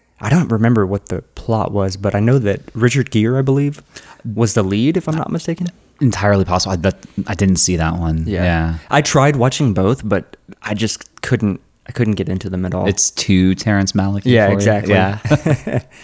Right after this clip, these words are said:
Speaker 1: So, b-, so after those films, he was, I think, actually, Days of Heaven must have come out in, like, seventy-eight or something.
Speaker 2: Yeah,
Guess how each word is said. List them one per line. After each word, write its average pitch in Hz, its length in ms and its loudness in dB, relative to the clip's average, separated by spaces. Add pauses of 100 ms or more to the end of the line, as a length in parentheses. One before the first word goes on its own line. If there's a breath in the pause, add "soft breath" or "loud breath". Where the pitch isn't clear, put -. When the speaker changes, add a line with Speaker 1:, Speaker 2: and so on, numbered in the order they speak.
(340 loud breath)
Speaker 1:
So, 104 380 -4 (260)
b-, 117 120 -10 (100)
so 123 220 2
after 147 200 2
those 135 220 4
films, 117 300 2
he 139 120 0
was, 139 320 0
I 104 60 -8
think, 165 220 -4 (840)
actually, 101 640 -2 (280)
Days 110 180 2
of 107 80 -2
Heaven 110 240 0
must 104 220 0
have 107 100 -10
come - 180 -4
out 95 140 -2
in, 90 60 -4
like, - 200 -10
seventy-eight 95 640 -2
or - 40 -6
something. 95 400 -2
Speaker 2:
Yeah, 107 360 4